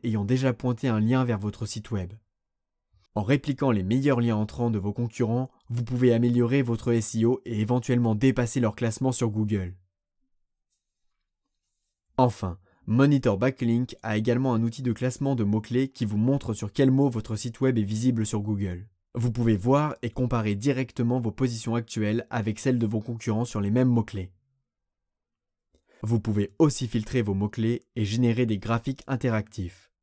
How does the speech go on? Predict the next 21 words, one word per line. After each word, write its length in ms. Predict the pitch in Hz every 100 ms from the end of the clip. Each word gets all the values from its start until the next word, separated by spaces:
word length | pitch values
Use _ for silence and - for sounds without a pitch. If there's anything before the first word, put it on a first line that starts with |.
| _ _ _ _ _ _ _ _ _ _ -
Par 160 | 107 92
exemple, 520 | 92 120 120 120 -
si 180 | - 131
vous 140 | 117
voulez 200 | 110 123
voir 200 | 117 120
l'évolution 520 | 107 127 131 117 - 113
de 80 |
tous 180 | 101 147
vos 120 | 127
mots-clés 380 | 117 107 113 113
qui 160 | - 107
incluent 300 | 110 123 123
le 80 | 107
mot 140 | 107
comment, 480 | - 123 107 101 - _ _ _ _ _ _ _ _ _ _ _ _ -
utilisez 480 | 175 - 139 131 147
le 100 | 110
filtre 420 | - 151 147 127
situé 520 | - 117 - 147 - -
ici. 460 | 117 - - 90